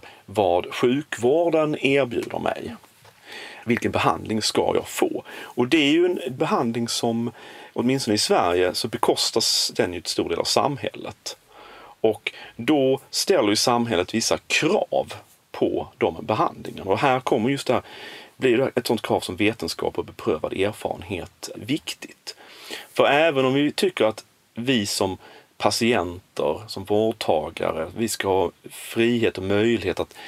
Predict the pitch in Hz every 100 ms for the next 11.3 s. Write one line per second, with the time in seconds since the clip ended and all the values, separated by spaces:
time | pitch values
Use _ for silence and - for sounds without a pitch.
0 | - - - - 113 127 107 95 101 120
1 | 82 82 85 113 127 - - 80 85 80
2 | - - _ - 98 123 92 87 - 82
3 | - - - - - - - _ - -
4 | - - - 127 120 - 127 - 104 110
5 | - 104 107 113 117 101 113 117 127 165
6 | 165 - - - - 127 139 160 180 -
7 | 113 113 - 160 175 98 92 - 101 95
8 | 92 107 80 78 - 98 85 - - -
9 | - - - - - - - - 95 -
10 | - - - - - - 131 147 131 -
11 | 131 117 101